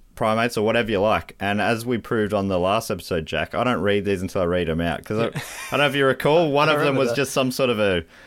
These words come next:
Speaker 1: housekeeping message to another person on the thread. <laughs>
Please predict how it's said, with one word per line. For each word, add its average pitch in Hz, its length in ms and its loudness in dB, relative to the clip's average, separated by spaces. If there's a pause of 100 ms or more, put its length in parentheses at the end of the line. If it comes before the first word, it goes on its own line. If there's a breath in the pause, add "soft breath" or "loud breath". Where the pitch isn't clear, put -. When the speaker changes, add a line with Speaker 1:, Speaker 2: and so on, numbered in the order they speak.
(180 loud breath)
Speaker 1:
housekeeping 147 640 -2
message 143 400 -4
to 131 140 -2
another 117 320 0
person 117 480 -2
on 104 280 -4
the 104 60 -2
thread. 107 460 -4
<laughs> - 60 -10